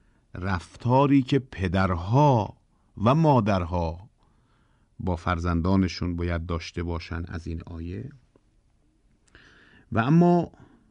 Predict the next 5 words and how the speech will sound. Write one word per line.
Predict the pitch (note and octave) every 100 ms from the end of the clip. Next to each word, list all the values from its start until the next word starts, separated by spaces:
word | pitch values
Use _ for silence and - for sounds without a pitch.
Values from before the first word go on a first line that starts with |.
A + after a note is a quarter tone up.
| -
نکته | G2 G2 - D3+ D#3
سوم | - A#2 G2+ G2 C#3+ D3+
آن | D3+ C3+
که | B2+ B2+ A#2 - _ _ _ _ _ _ _ _ _ _ _ _ _ _ _ _ _
حضرت | - F#2+ F2 F#2+ -